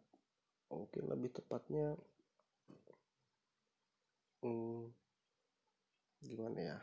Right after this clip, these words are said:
analoginya tuh kayak keluarga itu bisa jadi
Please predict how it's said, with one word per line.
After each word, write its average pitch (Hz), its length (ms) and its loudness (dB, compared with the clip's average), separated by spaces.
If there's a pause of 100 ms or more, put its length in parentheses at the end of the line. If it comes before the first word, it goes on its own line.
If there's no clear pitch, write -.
analoginya 113 720 4
tuh 151 160 2 (160)
kayak 107 320 2 (1700)
keluarga 120 640 4
itu 165 400 0 (400)
bisa 120 560 -2
jadi 117 640 2